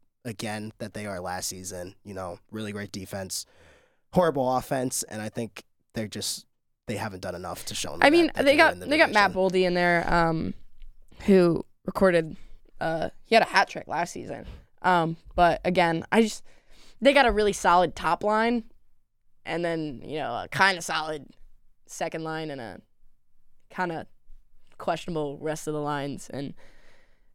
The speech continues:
Speaker 2: uh, like you said, the Coyote, like we talked about earlier, the Coyotes, I think,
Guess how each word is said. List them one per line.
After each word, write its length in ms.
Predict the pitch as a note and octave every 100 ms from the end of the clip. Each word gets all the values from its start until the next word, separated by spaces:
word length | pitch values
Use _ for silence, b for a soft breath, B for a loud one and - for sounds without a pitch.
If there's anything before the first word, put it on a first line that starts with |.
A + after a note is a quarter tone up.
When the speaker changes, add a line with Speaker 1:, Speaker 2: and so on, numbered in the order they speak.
| _ _
Speaker 2:
uh, 360 | - F3 F3+ F#2 -
like 240 | A#3 C#4
you 60 | C#4
said, 300 | A#3+ G#3+ G3+
the 100 | G#3
Coyote, 580 | - - F#3 F#3+ G3+ -
like 400 | - D#3+ C3+ F#3
we 80 | F3+
talked 140 | F3
about 160 | D#3+ D#3
earlier, 260 | C3+ D3+ D3
the 60 |
Coyotes, 480 | - D#3+ D#3+ D#3+ D#3+
I 100 | C3
think, 220 | D#3 D#3